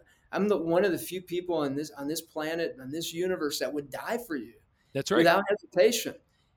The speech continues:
Speaker 1: And so let me in. I'd love to be in there with you. And, and I wanna fight this right alongside of you. So can we do this together? So it's really about, uh,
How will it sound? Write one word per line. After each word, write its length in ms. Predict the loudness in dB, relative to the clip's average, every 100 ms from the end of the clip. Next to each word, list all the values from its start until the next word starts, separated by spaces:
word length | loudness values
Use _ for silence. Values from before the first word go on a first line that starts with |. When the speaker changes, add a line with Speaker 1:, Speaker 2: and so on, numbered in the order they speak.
| _
Speaker 1:
And 100 | -4
so 140 | 0 4
let 200 | 4 4
me 160 | 4
in. 280 | 4 2 -2
I'd 140 | -4
love 220 | 2 0 0
to 100 | -2
be 160 | 0
in 160 | 0 0
there 180 | 0 0
with 260 | 0 0
you. 280 | -2 -2 -4 -8 _ _ _ -4
And, 220 | -2 -2
and 160 | -2 -2
I 60 |
wanna 260 | 0 0 -2
fight 420 | -6 -4 -2 -2
this 300 | -2 -4 -6 -10
right 440 | -14 -6 -2 2
alongside 720 | 2 2 0 -2 -4 -2 -2
of 60 | -2
you. 180 | -4 -6
So 320 | -2 -2 -2 -12 _ -6
can 160 | 0 2
we 180 | 2
do 160 | 4 4
this 180 | 4 2
together? 520 | -2 2 4 2 -2
So 420 | -2 2 2 0 -10 _ _ _ _ _ _ _ _ -12
it's 220 | -8 -2 8
really 200 | 10 10
about, 460 | 6 4 4 2 -6 _ _ _ _
uh, 180 | 0